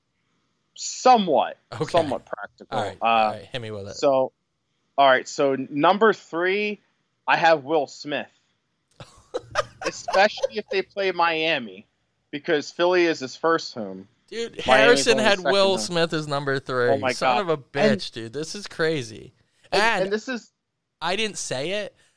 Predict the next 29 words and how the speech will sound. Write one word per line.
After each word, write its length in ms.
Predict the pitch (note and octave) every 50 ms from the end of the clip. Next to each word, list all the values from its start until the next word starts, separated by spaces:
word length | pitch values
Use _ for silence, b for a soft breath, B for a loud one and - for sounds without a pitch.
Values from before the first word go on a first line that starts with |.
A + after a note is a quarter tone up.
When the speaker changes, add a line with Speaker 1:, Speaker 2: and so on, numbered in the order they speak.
| _ _ -
Speaker 2:
but 120 | - C#3 A#2
my 400 | C#3 C#3 D3 D3 D#3+ E3 F3 G3 -
stipulation 800 | - - - F#3 E3+ - - C3+ B2+ B2 B2 D3 - - E3+ D#3
to 140 | - E3+
Will 180 | D3 C#3+ D3 D#3
Smith 260 | - - F#3+ F3+ -
was 120 | D3+ C#3 A#2
going 300 | - C3 B2+ C#3+ D3+ D3+
to 100 | - -
be 260 | B2 - - C#3 D3+ D3
that 200 | C3+ B2+ - -
it 180 | D3+ - -
can't 380 | - - - A#3+ B3+ - - -
be 160 | D3 B2+ B2
him 220 | A2+ A#2 B2 A2+
if 120 | A2 - -
it's 160 | B2 - -
Miami 540 | B2 A#2 A2+ A2 G#2+ G#2 G#2 A2 A#2 C#3 D#3+
because 320 | D#3+ F#3+ - - F#3+ F#3+
he 80 | G#3 A3
has 180 | G#3 A3 G#3
a 80 | B3+ C4
song 460 | - - - - F#4 F#4 F#4 - A#3
about 220 | F#3 E3+ F#3+ F3+ A3
how 100 | G#3+ G#3
great 320 | F#3 G#3+ F#3+ G#3 A3 G3
Speaker 1:
<laughs> 0 |
Speaker 2:
Miami 640 | B3+ C#4 C#4 D4 E4+ F#4 F#4+ F#4+ E4 A3 F#3+ D#3+
is. 400 | C3+ A#2 G#2+ G#2 G#2 A2+ - -